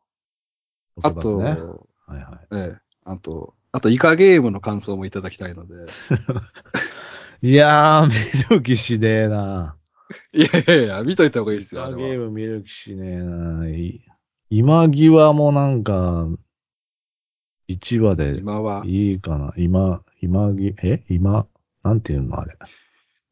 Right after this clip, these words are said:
Speaker 1: 今は
Speaker 2: なんとかのアリス、アリスみたいな。
Speaker 1: 俺もね、あの、漫画ちょっとハマってて、ドラマ見たんだけど、止めちゃいましたね。
Speaker 2: ああ。
Speaker 1: と-、止まっちゃいましたね。うん。
Speaker 2: う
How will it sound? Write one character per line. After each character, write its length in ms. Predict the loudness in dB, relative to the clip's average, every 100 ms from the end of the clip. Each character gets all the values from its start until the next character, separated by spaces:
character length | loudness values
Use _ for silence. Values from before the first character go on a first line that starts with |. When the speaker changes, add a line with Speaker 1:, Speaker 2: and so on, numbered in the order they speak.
| -16
Speaker 1:
今 200 | -10 -2
は 100 | 0
Speaker 2:
な 40 |
ん 60 | 2
と 140 | 4
か 120 | 4
の 220 | 6 6 6
ア 60 |
リ 120 | 4
ス、 220 | 0 -6 _
ア 140 | -2
リ 140 | -2 -2
ス 260 | -8 -20 _ _
み 60 |
た 140 | -14 -14
い 80 | -14
な。 80 | _ -2
Speaker 1:
俺 220 | 2 6
も 120 | 6
ね、 220 | 6 6
あ 200 | 4 -2
の、 220 | -4 -4 -2
漫 220 | 0 2
画 640 | 4 4 4 4 0 -4 -10 -6
ち 80 | -6
ょ 40 |
っ 40 |
と 320 | -4 -4 -4 -4
ハ 140 | -6
マ 100 | -6
っ 60 | -6
て 120 | -8
て、 360 | -6 -8 -8
ド 120 | -6 -4
ラ 120 | -2
マ 100 | -2
見 100 | -4
た 120 | -4
ん 60 | -6
だ 80 |
け 80 | -10
ど、 340 | -10 -12 -14 -20 _ _ _ _ _ _ _
止 140 | -4
め 120 | -2 2
ち 100 | 2
ゃ 40 |
い 80 | 2
ま 80 | 2
し 60 |
た 120 | -4
ね。 120 | -10 -16 _ _ _ -6
Speaker 2:
あ 480 | -2 0 -2 -6 -10
あ。 220 | -14 -20 _ _
Speaker 1:
と-、 100 | -10
止 160 | 0 2
ま 80 | 2
っ 40 |
ち 100 | 4
ゃ 20 |
い 60 | 2
ま 60 |
し 60 | 2
た 80 | -6
ね。 120 | -14 _ _
う 60 |
ん。 20 |
Speaker 2:
う 40 | -14